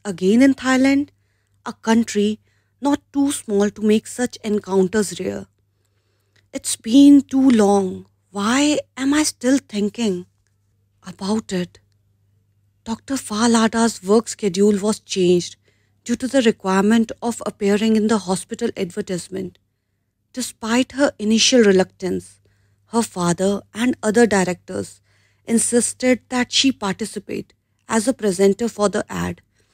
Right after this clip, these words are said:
With a busy morning filled with numerous patients waiting for her, Falada orders a second cup of coffee before noon. She contemplates cancelling the photo shoot appointment, but she knows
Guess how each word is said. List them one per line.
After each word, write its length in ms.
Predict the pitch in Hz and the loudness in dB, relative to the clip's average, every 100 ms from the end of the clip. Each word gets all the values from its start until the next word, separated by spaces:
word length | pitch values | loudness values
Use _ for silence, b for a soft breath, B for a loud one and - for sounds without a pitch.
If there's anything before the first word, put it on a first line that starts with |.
| _ _ _ _ _ _ | _ _ _ _ _ _
With 120 | 294 311 | -4 -2
a 60 | |
busy 360 | 220 196 - 269 | 0 -2 2 4
morning 480 | 233 226 220 240 240 | 4 4 4 4 2
filled 400 | - 247 240 - | 0 0 0 -2
with 160 | - | -4
numerous 420 | 214 226 233 254 | 2 4 6 4
patients 640 | - 202 175 - - - - _ _ _ _ | 2 -4 -4 -6 -10 -14 -20 _ _ _ _
waiting 320 | 208 233 262 254 | -2 0 0 -2
for 200 | 214 180 | -2 -4
her, 200 | 180 202 - _ _ _ _ _ | -6 -8 -12 _ _ _ _ _
Falada 560 | 233 247 247 247 262 233 | 0 4 4 4 2 2
orders 380 | 208 208 233 220 | 0 2 2 2
a 100 | 254 | 0
second 420 | - 214 240 233 | -2 -4 -4 -4
cup 180 | 214 202 | -4 -6
of 160 | 190 | -10
coffee 400 | - 202 170 185 | -8 -10 -8 -12
before 440 | 185 220 - 220 220 | -10 -10 -2 2 4
noon. 380 | 196 196 196 185 _ _ _ _ _ _ _ _ | 2 0 -6 -16 _ _ _ _ _ _ _ _
She 180 | - 294 | -2 -2
contemplates 960 | - 220 226 226 226 262 269 269 - | 0 -2 0 0 0 4 4 4 0
cancelling 520 | - 220 214 - 254 | -6 -4 -2 0 2
the 100 | 247 | 2
photo 320 | 247 220 208 226 | 0 -4 -4 -4
shoot 300 | - 233 226 | -2 -2 -2
appointment, 760 | 208 - 98 - - 92 - _ _ _ _ _ _ | -6 -4 -6 -6 -8 -8 -12 _ _ _ _ _ _
but 300 | 240 247 - _ _ _ | -2 -2 -4 _ _ _
she 260 | - - 233 | -4 2 4
knows 480 | 214 208 208 - | 6 6 4 -2